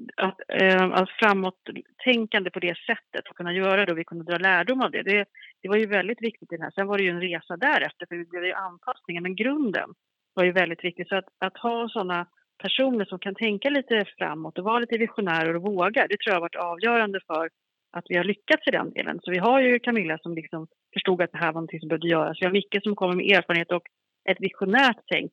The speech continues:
som var tidigt där på den delen. Att vi ska minsann inte förminska oss, utan här ska vi bredda oss.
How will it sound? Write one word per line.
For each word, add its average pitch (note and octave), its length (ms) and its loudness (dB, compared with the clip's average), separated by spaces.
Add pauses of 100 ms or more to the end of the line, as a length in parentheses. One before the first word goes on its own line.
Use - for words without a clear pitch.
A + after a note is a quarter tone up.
som E3+ 280 -8
var F3 200 -4
tidigt A#3 520 -4
där - 160 0
på - 120 -6
den D3+ 180 2
delen. C#3+ 260 0
Att E3 120 -6 (300)
vi F#3+ 80 2
ska A3+ 160 2
minsann F#3+ 340 0
inte E3+ 280 -4
förminska B3+ 500 0
oss, - 140 -6
utan D#3+ 200 -6
här F3+ 120 -2
ska - 140 -4
vi A#3+ 60 4
bredda G3+ 420 2
oss. - 320 -8